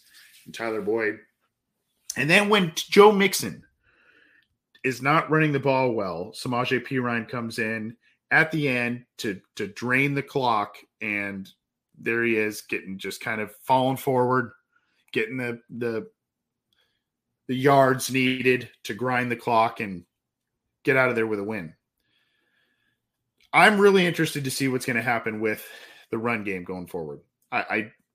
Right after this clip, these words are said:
you know, I, I think Joe Mixon is a, is a great back, and there are times where I'm just like, "Man, it's unfair to him." He got, touches the ball, and it's th-, there are guy, two guys on him. That happened probably two or three times today.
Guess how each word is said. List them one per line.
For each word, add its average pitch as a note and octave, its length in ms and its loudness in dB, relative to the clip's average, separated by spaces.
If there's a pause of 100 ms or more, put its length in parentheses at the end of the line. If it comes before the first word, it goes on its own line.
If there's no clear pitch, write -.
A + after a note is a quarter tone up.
(280)
you A#2+ 100 -6
know, F#2+ 360 -8
I, F#2 300 -8
I G#2 40 -6
think A2+ 240 -6
Joe A2+ 160 -2
Mixon A2+ 320 -4
is G#2 140 -6
a, F#2+ 240 -2
is F#2+ 160 -10
a F#2 40 -10
great G#2+ 360 -6
back, G#2 280 -2
and G2+ 100 -8
there A2 120 -6
are G#2 80 -6
times A2+ 440 -6
where G#2+ 140 -4
I'm G2 120 -8
just G2+ 180 -6
like, G2 200 -10
"Man, F#2+ 320 -4 (320)
it's - 100 -4
unfair C3+ 320 2
to G#2+ 80 0
him." A#2+ 200 0
He G2 120 -6
got, A#2+ 280 -2
touches C3+ 320 -4
the G#2+ 80 -10
ball, C#3 340 4
and G#2+ 80 -2
it's - 220 -8
th-, F#2+ 220 -4
there A#2 120 0
are A#2 60 -4
guy, A#2 280 4
two F3 220 2
guys F#3 260 6
on B2 180 -4
him. F2 80 -14
That A#2+ 120 -4
happened D3 280 0
probably D3 380 2
two E3 140 -2
or D#3 80 2
three D#3 160 -4
times D3 340 -4
today. E2+ 200 -10